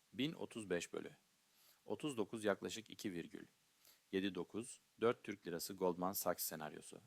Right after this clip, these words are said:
N T V para. Ons altın iki bin yirmi altı ortasında dört bin dolar olacağı tahmini. Dolar kuru Allah aşar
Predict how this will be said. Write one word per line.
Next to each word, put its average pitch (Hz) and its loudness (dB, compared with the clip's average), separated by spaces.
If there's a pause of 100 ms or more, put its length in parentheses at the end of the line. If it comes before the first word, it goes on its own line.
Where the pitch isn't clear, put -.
N 92 -4
T 82 -8
V 80 -6
para. 76 -4 (840)
Ons 131 2
altın 123 6
iki 113 -4
bin 110 0
yirmi 92 0
altı 87 0
ortasında 92 -2
dört 104 2
bin 95 -6
dolar 82 2
olacağı 82 -4
tahmini. 76 -8 (920)
Dolar 151 8
kuru 90 0
Allah 92 4
aşar 85 0